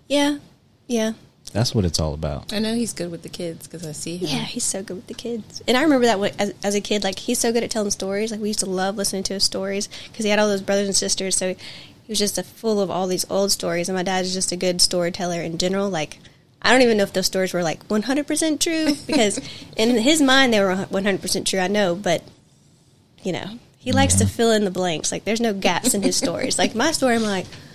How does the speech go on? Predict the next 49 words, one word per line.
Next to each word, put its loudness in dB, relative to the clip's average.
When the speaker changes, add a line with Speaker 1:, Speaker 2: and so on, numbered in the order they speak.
Speaker 1:
"Did -20
this -4
happen?" 0
But -6
he -2
doesn't 2
have 2
that 0
issue. -4
He -6
just -8
whoosh, -2
right -2
through. 2
He -4
knows 0
exactly 2
what 2
happened 2
and 0
who -2
said 2
what, 0
and, -2
like, -4
so 0
it -2
was -4
always -4
fun. -8
Speaker 2:
Hmm. 4
Speaker 1:
I, 2
I 2
remember 2
Chance, 0
like, 0
used 0
to 0
sit 0
in 0
his 0
lap 0
and -4
be -4
like, -10
"Tell -4
me 0
a 2
story. -6